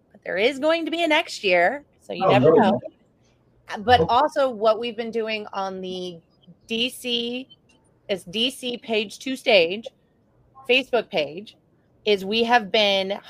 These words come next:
Speaker 1: highlighting character, character descriptions sent in from content creators. So if you're a content creator and you wanna have, see if somebody will use this as an inspiration,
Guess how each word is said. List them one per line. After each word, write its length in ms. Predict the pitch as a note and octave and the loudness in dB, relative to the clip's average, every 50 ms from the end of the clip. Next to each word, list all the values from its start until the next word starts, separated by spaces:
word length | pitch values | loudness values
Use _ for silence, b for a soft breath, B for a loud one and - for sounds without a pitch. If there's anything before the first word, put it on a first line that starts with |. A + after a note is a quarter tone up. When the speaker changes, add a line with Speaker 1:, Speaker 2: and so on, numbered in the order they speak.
| - - - | -18 -8 -4
Speaker 1:
highlighting 800 | A3 A3 A#3 B3 B3+ B3+ A#3 G#3+ G#3+ G#3 G3+ G3+ G3 F#3+ F3+ | 0 2 2 4 4 4 4 4 2 2 0 -2 -4 -4 -8
character, 800 | - - A3 A3+ A3+ A3+ A3 - - G3+ G3 F#3+ F#3 F3+ - - - | -10 -6 -2 0 0 0 -2 -4 -6 -4 -4 -2 -4 -4 -6 -10 -6
character 400 | - - A#3+ B3 B3 - B3+ B3 | 0 2 2 2 2 2 -4 -4
descriptions 680 | G#3+ A3 - - - F#3 F3+ - - F3+ F3+ F3 F3+ - | -4 -6 -8 -6 -6 -6 -6 -8 -12 -12 -12 -12 -10 -6
sent 260 | - F#3+ F#3+ F#3 - | -4 -4 -4 -4 -6
in 180 | G3+ F#3+ F#3 F3+ | -6 -6 -6 -8
from 280 | - - E3+ E3+ D#3+ - _ _ _ _ | -8 -6 -6 -6 -8 -12 _ _ _ _
content 480 | - - G3+ G3+ G#3 G3+ - G3+ F3+ - | -8 -4 -2 -2 -2 -2 -4 -6 -8 -6
creators. 720 | - - F#3 F3 F3 E3+ E3+ D#3+ C#3+ C#3 - - - _ b b b b b b b b b b b | -8 -4 -2 0 2 2 2 0 -2 -4 -8 -14 -18 _ b b b b b b b b b b b
So 300 | _ - - G3+ F#3+ F#3 | _ 0 2 4 6 6
if 340 | F3 G#3 A#3 C#4+ D4 - - | 4 4 2 0 -2 -6 -8
you're 260 | C#4 C#4+ C#4+ C#4+ C#4+ | -6 -2 0 0 0
a 40 | C#4 | 0
content 580 | - - - C4+ D4 E4 F4+ F4 D#4+ C#4+ B3+ - | -2 -8 -10 -8 -6 -6 -4 -4 -6 -6 -6 -6
creator 360 | - G#3+ G3 F#3+ F#3 F#3+ G3 | -6 -6 -6 -4 -4 -4 -4
and 100 | G3+ G3 | -6 -6
you 120 | G#3 G#3+ G#3+ | -6 -6 -4
wanna 180 | A3+ A3+ A#3 | -4 -4 -4
have, 260 | A3 A3 A#3+ A#3 A3 - | -4 -4 -6 -6 -6 -10
see 260 | - - - B3 A#3+ A#3+ | -16 -12 -8 -6 -6 -6
if 100 | G3+ - | -8 -8
somebody 340 | - B3 A3+ A3+ A3 A#3 | -8 -6 -6 -6 -6 -6
will 280 | G#3 F#3+ G3+ F3+ F3+ b b b b b _ _ _ _ _ _ F3 F3 | -2 0 2 2 0 b b b b b _ _ _ _ _ _ -14 -8
use 300 | F#3 A#3+ D4 D#4+ D#4 B3 | -4 -2 0 0 0 0
this 220 | D4+ D4 - - | -2 -4 0 0
as 120 | C#4 B3 A#3+ | -2 0 -2
an 80 | B3 | -4
inspiration, 1000 | A#3 A3+ A#3+ C4 - - - A#3+ A3+ A3 A3+ C4 - - G3 D#3 B2+ C#3 F3+ G#3+ | -4 -4 -6 -6 -8 -4 -2 0 2 2 0 -2 -2 -4 -6 -6 -6 -6 -8 -12